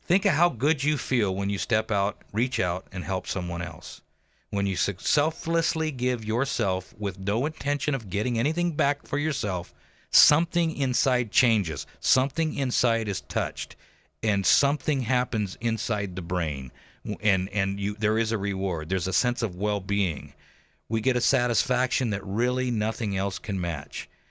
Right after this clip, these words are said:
and that is because by, be-, by giving of ourselves, we are living as we were meant to live. We're doing what we were originally cl-, created to do.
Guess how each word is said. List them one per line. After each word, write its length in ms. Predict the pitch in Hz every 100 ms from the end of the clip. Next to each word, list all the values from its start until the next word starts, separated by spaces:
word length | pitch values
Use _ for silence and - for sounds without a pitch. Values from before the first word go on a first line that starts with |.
| _ _
and 180 | 101 82
that 220 | 107 127
is 160 | 135 113
because 480 | 107 - 95 92 92
by, 260 | 92 90 - - _ -
be-, 140 | 90 - _ -
by 120 | 92
giving 460 | 85 98 139 156 131
of 160 | 107
ourselves, 640 | 104 95 - 160 123 104 95
we 200 | 113 107
are 140 | 98
living 500 | 92 107 139 156 147 104
as 180 | 110
we 160 | 107 117
were 160 | 113 117
meant 400 | 120 151 175 -
to 120 | 110
live. 500 | 90 78 62 - - _ _ _ _ _ _ _ -
We're 140 | 104
doing 380 | 107 117 151 147
what 140 | 131 -
we 140 | 131
were 220 | 127 127
originally 600 | 117 135 123 131 147 151
cl-, 280 | - 147 139
created 540 | - 139 135 127 131 127
to 60 |
do. 340 | - 214 127